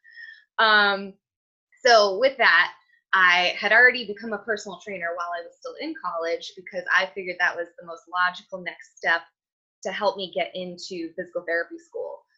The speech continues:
'cause I was already doing athletic training internships and physical therapy internships and just shadowing and stuff like that. So it seemed like the next best thing, since I couldn't manually work on people, was to help them with, you know, maybe the corrective exercise part of it.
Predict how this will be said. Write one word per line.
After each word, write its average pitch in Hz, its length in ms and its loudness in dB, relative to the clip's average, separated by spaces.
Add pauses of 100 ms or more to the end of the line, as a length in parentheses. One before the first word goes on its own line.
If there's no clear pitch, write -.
(140)
'cause 180 100 -10
I 180 80 0
was 170 100 -6
already 196 260 2
doing 180 320 -6
athletic 165 420 -4
training 180 480 -8
internships 175 1000 -6 (120)
and 165 280 -8
physical 165 320 -14
therapy 170 420 -6
internships 165 580 -16
and 165 100 -20
just - 140 -18
shadowing 185 560 -6
and 175 120 -20
stuff 175 240 -6
like 170 180 -6
that. 175 220 -4
So 185 60 -6
it - 120 -8
seemed 277 140 -8
like 269 140 -6
the 214 80 -6
next 185 500 -6
best 175 260 -4 (140)
thing, 233 400 -8 (360)
since 202 180 -8
I 170 80 -4
couldn't 175 340 -6
manually 185 380 -6
work 240 200 -6
on 285 160 -8
people, 302 380 -6
was 185 200 -10
to 190 80 -14
help 175 260 -10
them 170 160 -14
with, 165 180 -8 (240)
you 185 100 -16
know, 170 100 -12
maybe 165 200 -12
the 165 80 -12
corrective - 380 -8
exercise - 680 -20 (380)
part - 160 -6
of - 60 -18
it. - 500 -16